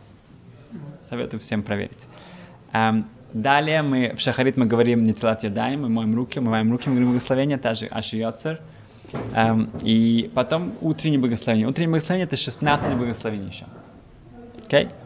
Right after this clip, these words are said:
У нас есть тфилин, э, ашкеназим говорят две благослов-, два благословения, сфардим это только одно, и цицит еще одно.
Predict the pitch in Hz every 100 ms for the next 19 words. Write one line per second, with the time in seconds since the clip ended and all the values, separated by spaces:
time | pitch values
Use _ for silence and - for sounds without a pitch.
0 | - 127 120 - - 139 135 160 180 -
1 | - 110 110 101 113 - 120 127 123 120
2 | 110 104 - 110 110 135 147 135 143 143
3 | 147 - 120 120 139 147 147 165 180 165
4 | - - - - 113 107 101 104 101 104
5 | 110 131 208 - - - - - 120 117
6 | 113 123 113 165 165 - - - 117 101
7 | 101